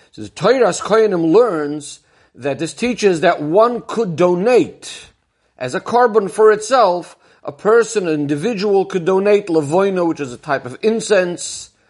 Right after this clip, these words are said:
or wine. Um, there's an opinion he could donate oil, an individual could donate oil, which are usually things that come together with a karban, but a person could donate it on his own, on its own. And also wood.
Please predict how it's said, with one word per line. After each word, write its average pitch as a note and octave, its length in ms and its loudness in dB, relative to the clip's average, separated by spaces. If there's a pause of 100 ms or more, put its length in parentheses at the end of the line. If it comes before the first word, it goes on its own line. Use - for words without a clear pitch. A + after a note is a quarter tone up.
(360)
or B2+ 200 -2
wine. G3+ 760 2 (1080)
Um, A#2+ 240 0
there's C3 180 0
an C#3 80 -2
opinion D3+ 360 2
he C#3 100 0
could C#3+ 160 -8
donate C3 340 -2 (100)
oil, G#3+ 600 6
an C#3+ 120 -8
individual D#3+ 600 -4
could C#3+ 100 -14
donate D#3+ 380 -2
oil, G3+ 560 4 (380)
which E3 180 -4
are F#3 80 2
usually G3+ 500 0
things G3+ 220 -4
that F3 180 -2
come G3+ 280 0
together F#3 440 2
with G3 160 4
a G#3+ 60 0
karban, G3+ 680 0 (320)
but E3+ 160 0
a E3+ 60 -2
person A#3+ 540 0
could A3+ 200 -2
donate A3 420 4
it G#3+ 100 4
on G#3 160 2
his F#3+ 160 -2
own, G3 320 -2 (480)
on G3 160 -4
its - 160 -4
own. D3+ 360 -2 (600)
And F3 140 -2
also B3 480 4
wood. F#3 480 0